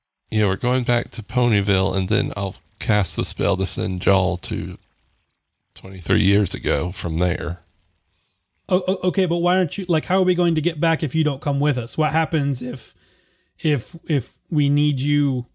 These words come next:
Speaker 2: if we need your help as far as time, uh, or you can teach me time travel magic, and I can add that to my talents. <laughs>
Speaker 1: I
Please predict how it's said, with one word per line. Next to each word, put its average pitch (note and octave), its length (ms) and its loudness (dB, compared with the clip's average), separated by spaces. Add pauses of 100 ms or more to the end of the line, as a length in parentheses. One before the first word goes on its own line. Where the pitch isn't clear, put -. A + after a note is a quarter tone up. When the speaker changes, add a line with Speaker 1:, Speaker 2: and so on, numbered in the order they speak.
(220)
Speaker 2:
if C#3+ 140 -10
we D3 80 0
need C#3+ 180 2
your B2+ 200 2
help C3 420 0 (1120)
as - 60 -20
far C#3 180 0
as B2 140 -4
time, D3 200 0
uh, D#3 240 0
or F3+ 400 0 (220)
you E3 140 2
can E3 220 0
teach F3 320 -2
me E3 600 0 (360)
time D3+ 260 0
travel B2+ 260 -2
magic, - 460 -10 (600)
and D3 140 0
I C#3+ 60 2
can D3+ 160 0
add C#3+ 220 2
that C3+ 180 0
to D3+ 80 2
my B2+ 160 4
talents. - 600 -6 (100)
<laughs> - 180 -4 (2500)
Speaker 1:
I B2 240 0